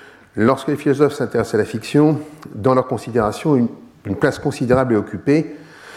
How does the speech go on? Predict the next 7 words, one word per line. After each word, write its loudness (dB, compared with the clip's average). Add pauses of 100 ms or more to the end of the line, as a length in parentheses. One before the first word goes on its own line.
(420)
par, 2
euh, 0
les -4
questions 0
de 2
référence. 0 (880)
Euh, -6